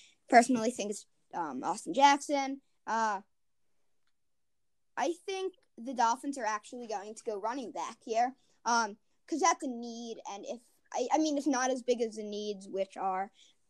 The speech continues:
tackle and Q B, and if you already have those two going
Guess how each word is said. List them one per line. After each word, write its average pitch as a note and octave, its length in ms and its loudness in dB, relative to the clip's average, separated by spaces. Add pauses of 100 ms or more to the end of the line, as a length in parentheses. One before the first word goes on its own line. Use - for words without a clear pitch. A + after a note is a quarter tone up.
(120)
tackle G#3 560 -2
and E3 260 -4
Q - 240 -6
B, D4 220 0
and C4 80 2
if B3+ 140 -6
you A#3 140 -6
already B3+ 340 2
have G3+ 300 -6
those A#3 260 -6
two A#3 180 -8
going G#3+ 600 2